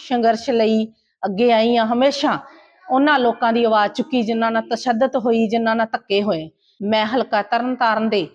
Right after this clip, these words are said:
ਲੋਕਾਂ ਦੀ ਆਵਾਜ਼ ਬਣ ਕੇ ਵਿਧਾਨ ਸਭਾ ਦੇ ਵਿੱਚ ਗੂੰਜਣਾ ਚਾਹੁੰਦੀ ਹਾਂ। ਤੁਹਾਡੇ ਹਲਕਾ ਤਰਨਤਾਰਨ ਦੇ ਵਿੱਚ ਜੋ ਨਸ਼ਾ ਹੋ-, ਵੱਧ ਰਿਹਾ ਹੈ, ਜੋ ਫਰੌਤੀਆਂ ਦਾ ਦੌਰ ਜਿਹੜਾ ਵੱਧ ਰਿਹਾ ਹੈ,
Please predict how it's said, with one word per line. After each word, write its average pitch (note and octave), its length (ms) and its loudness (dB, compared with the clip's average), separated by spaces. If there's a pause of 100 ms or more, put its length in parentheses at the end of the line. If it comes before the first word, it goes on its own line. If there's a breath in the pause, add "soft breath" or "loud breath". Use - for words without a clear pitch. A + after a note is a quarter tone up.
(280 soft breath)
ਲੋਕਾਂ B3 440 2
ਦੀ D4 140 4
ਆਵਾਜ਼ G#3+ 360 2
ਬਣ G3 160 0
ਕੇ A3 140 -2
ਵਿਧਾਨ G#3+ 440 0
ਸਭਾ A3+ 300 0
ਦੇ G#3+ 100 0
ਵਿੱਚ G#3 220 -2
ਗੂੰਜਣਾ G3 420 -2
ਚਾਹੁੰਦੀ C#4 400 2
ਹਾਂ। C#4+ 80 0 (340)
ਤੁਹਾਡੇ C4+ 400 2
ਹਲਕਾ B3+ 360 0
ਤਰਨਤਾਰਨ C#4+ 600 2
ਦੇ C4 140 4
ਵਿੱਚ G#3+ 200 0 (360)
ਜੋ B3+ 160 4
ਨਸ਼ਾ D4 500 2
ਹੋ-, - 840 -8
ਵੱਧ B3 240 4
ਰਿਹਾ C#4+ 340 4
ਹੈ, D4 80 -2 (560 loud breath)
ਜੋ C4 160 2
ਫਰੌਤੀਆਂ C#4+ 640 2
ਦਾ D4 120 4
ਦੌਰ A#3 300 4
ਜਿਹੜਾ A3 260 2
ਵੱਧ G3 220 0
ਰਿਹਾ G#3 240 2
ਹੈ, F#3+ 160 2